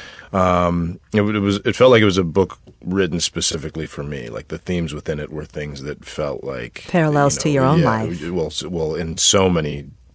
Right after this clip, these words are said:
Speaker 1: odd, eerie ways. And so about fifty pages in, I knew that I wanted to try to adapt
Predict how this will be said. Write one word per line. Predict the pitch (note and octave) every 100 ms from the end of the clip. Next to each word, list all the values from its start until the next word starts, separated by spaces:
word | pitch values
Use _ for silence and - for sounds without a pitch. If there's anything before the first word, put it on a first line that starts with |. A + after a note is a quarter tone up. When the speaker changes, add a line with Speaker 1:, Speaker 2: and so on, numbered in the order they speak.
| _ -
Speaker 1:
odd, | E2 D#2 D2+ D2
eerie | E2 D#2 D2
ways. | D2 D2+ D2+ C2 C2+
And | D#2 D2+
so | - E2+ D#2+ - - - - -
about | F#2 G#2
fifty | - G#2+ A2+
pages | G#2+ G2+ G2
in, | F#2+ G2
I | F2+
knew | F2+
that | F2
I | F2
wanted | E2+ E2+ D#2
to | D2+
try | - D#2+
to | D#2 D2+
adapt | C#2+ D#2 D2+ - -